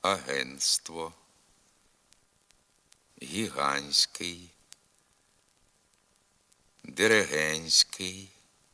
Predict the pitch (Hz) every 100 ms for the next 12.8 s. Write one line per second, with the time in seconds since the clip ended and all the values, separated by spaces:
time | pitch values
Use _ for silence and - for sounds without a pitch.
0 | _ _ _ _ _ _ _ _ _ _
1 | _ _ _ _ _ _ _ _ _ _
2 | _ _ _ _ _ 95 110 104 92 67
3 | 76 76 80 82 - - - 98 98 98
4 | _ _ _ _ _ _ _ _ _ _
5 | _ _ _ _ _ _ _ _ _ _
6 | _ _ _ _ _ _ _ - 113 104
7 | 87 69 78 78 78 78 78 - - -
8 | 90 92 92 _ _ _ _ _ _ _
9 | _ - _ _ _ _ _ _ _ _
10 | _ _ _ _ _ _ _ _ _ _
11 | - 104 107 - - 90 90 73 80 80
12 | 78 80 78 - - 95 98 101